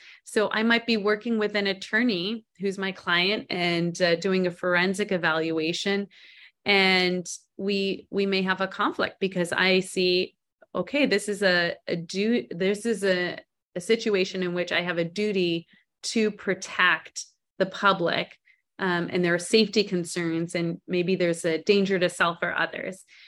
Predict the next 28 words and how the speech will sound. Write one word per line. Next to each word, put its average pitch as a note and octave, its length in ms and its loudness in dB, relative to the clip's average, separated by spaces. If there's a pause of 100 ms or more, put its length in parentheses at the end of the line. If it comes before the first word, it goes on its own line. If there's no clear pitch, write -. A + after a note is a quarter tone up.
(300)
Uh, F3+ 300 0
whereas F#3+ 460 0
the G3 160 0
attorney A3 400 -2
might F3 260 -4
say, - 200 -2
"Well, F#3 280 -4 (880)
hey, G#3+ 280 4
I F#3 160 2
have G3 120 0
a E3+ 120 2
duty F#3 580 2
to F#3 140 -6
protect F3 480 -2
my E3 400 2
client E3+ 520 -4
patient, E3+ 640 -4 (120)
my F#3+ 200 4
client, F3 640 0
uh, E3+ 160 -2
attorney F3 400 -2
privilege. - 720 -2 (440)
And E3 460 -2 (160)
by F3+ 140 4
you, F3 800 4 (460)
uh, - 260 -8 (420)
having F#3 360 0
your, E3 360 2